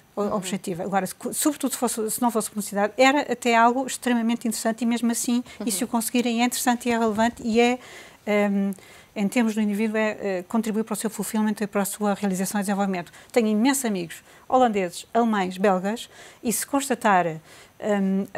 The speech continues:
Speaker 1: o que tem sido, ehm, a, a vida, o que foi o desenvolvimento da vida deles, todos eles tiveram, ehm, eh, parte da sua experiência profissional noutros países. Aliás,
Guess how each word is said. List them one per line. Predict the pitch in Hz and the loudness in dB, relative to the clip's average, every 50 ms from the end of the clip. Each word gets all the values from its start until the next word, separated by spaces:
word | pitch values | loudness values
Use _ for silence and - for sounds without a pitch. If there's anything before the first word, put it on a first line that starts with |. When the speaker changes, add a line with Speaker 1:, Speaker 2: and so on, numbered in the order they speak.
| 233 233 240 | -6 -4 -4
Speaker 1:
o | 220 | -6
que | 190 - | -8 -6
tem | - 247 226 220 | -4 0 0 0
sido, | 220 - - 240 220 202 196 180 - - | 0 0 0 0 0 0 -2 -4 -4 -2
ehm, | 202 196 190 190 180 180 175 | -2 0 0 0 0 -2 -4
a, | 175 - - 185 180 170 180 - - 185 | -4 -6 -6 -6 -6 -6 -6 -6 -4 -4
a | 180 | -2
vida, | 180 185 202 254 254 214 - 196 170 160 | -2 0 2 2 2 2 0 -2 -4 -4
o | |
que | 160 - - | -6 -8 -4
foi | - 196 185 185 | -4 -2 -2 -2
o | 175 | -2
desenvolvimento | 170 - 233 220 220 196 196 190 - 180 | -2 -2 0 0 0 -2 -2 -6 -6 -6
da | 180 | -6
vida | 180 190 208 196 208 | -4 -4 -4 -4 -4
deles, | 175 180 175 190 185 - - - _ _ _ - | -4 -2 -4 -4 -4 -8 -16 -20 _ _ _ -2
todos | - 294 277 247 233 208 214 | 0 2 2 2 2 0 0
eles | 202 202 190 - | -2 -2 -2 -4
tiveram, | - - 220 196 214 208 208 208 208 208 208 - - - - - - - - | -4 -4 -2 2 2 2 4 4 2 0 -4 -6 -12 -20 -20 -20 -20 -16 -6
ehm, | - 208 202 196 190 190 185 185 180 180 180 180 - - | -2 0 2 2 2 2 0 0 0 -2 -4 -4 -4 -4
eh, | 208 202 185 - _ - | -2 -2 -4 -6 _ 4
parte | - 226 214 214 - | 4 4 4 4 -2
da | 196 | -8
sua | - - | -8 -8
experiência | 208 - - 208 185 - 196 | -8 -6 -4 -6 -4 -6 -6
profissional | - - - 220 - - 208 214 214 208 | -10 -8 -8 -6 -4 -2 0 2 2 2
noutros | 202 214 226 233 226 - | 2 2 0 0 0 -4
países. | - - 175 156 151 160 - - - _ _ _ _ _ _ _ - | -8 -6 -6 -6 -6 -8 -10 -12 -14 _ _ _ _ _ _ _ -4
Aliás, | - 208 202 220 202 175 170 160 - | -2 0 2 4 4 4 2 0 -6